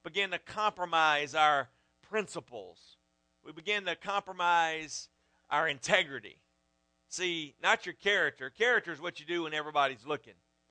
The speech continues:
Char-, you, character is what you do when you know people are looking and you want to portray a certain character, and so your character molds to the crowd that you're in. Integrity is what's deep down inside of you.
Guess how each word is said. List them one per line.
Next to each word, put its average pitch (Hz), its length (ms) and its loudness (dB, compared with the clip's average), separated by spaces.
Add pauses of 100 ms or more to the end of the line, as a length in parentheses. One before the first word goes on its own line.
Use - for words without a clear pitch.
(380)
Char-, 202 120 -2
you, 196 240 -8 (260)
character 208 400 0
is 139 100 -10
what 180 220 -8
you 185 80 -10
do 180 300 0
when 165 160 -6
you 175 100 -10
know 185 160 2
people 180 300 -4
are 151 100 -2
looking 165 320 -2
and 143 140 -10 (260)
you 165 100 -12
want 190 200 -2
to 151 80 -6 (240)
portray 208 400 2
a 180 40 0
certain 175 320 0
character, 185 520 2
and 151 120 -8
so 160 280 -2 (260)
your 185 140 -2
character 214 580 2
molds 185 600 2
to 175 120 -10
the 165 80 -8
crowd 170 560 4
that 151 160 -10
you're 165 180 -4
in. 143 240 -6 (920)
Integrity 165 680 2
is 127 120 -8
what's 143 240 -6
deep 170 260 -6
down 147 240 0
inside 143 520 0
of 101 100 -20
you. 107 180 -20